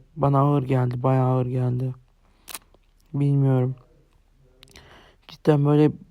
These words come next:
bir yanım diyor ki, "Bırak Gizem sporu falan, ne olursa olsun ya," diyorum. "Zaten verirsin," diyorum.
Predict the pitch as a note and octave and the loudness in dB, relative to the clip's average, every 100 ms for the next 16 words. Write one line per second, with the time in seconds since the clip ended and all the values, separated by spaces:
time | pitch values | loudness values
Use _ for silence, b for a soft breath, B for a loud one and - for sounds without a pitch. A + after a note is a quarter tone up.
0 | - _ - D3+ D3+ D3 D3+ D#3+ - C3 | -20 _ -6 0 2 2 0 -2 -4 -8
1 | B2+ D#3 E3 - C#3 C#3+ C#3+ C#3 - - | -2 0 0 -4 0 0 0 -4 -10 -4
2 | C3+ C3+ C#3+ C#3 C3+ C3 C3+ C3+ C3 - | -2 -2 -2 0 0 0 0 0 -2 -6
3 | C3 C3 C3 - C3+ C3 C3 C3 B2 B2+ | -6 -4 -6 -8 -2 0 0 -2 -2 -2
4 | B2 B2+ b b b b b - C3 D3 | -2 -6 b b b b b -10 0 2
5 | C#3+ D3 C#3 C3 C3+ B2 B2 - B2+ B2 | 0 0 0 2 0 0 -4 -8 -6 -2
6 | B2 A#2+ C3+ | 0 -2 -4